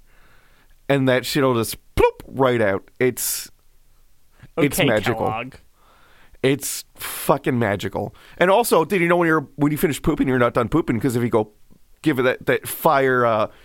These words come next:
Speaker 1: turn the knob a little bit, there's a second shit. There's a second
Speaker 2: There
Speaker 1: shit.
Speaker 2: was a shit behind the first shit.
Speaker 1: There's a smaller shit behind the first shit. And also, I'm not the only person,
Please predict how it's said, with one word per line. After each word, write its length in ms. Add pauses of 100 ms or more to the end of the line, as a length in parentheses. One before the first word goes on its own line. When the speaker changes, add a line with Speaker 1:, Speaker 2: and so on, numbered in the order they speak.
(340)
Speaker 1:
turn 260
the 80
knob 300
a 20
little 220
bit, 260 (160)
there's 200
a 40
second 380
shit. 340 (2000)
There's 140
a 80
second 340
Speaker 2:
There 100
Speaker 1:
shit. 60
Speaker 2:
was 100
a 80
shit 360
behind 440
the 60
first 320
shit. 540
Speaker 1:
There's 240
a 60
smaller 460
shit 320
behind 340
the 40
first 400
shit. 240
And 120
also, 340
I'm 200
not 200
the 80
only 240
person, 440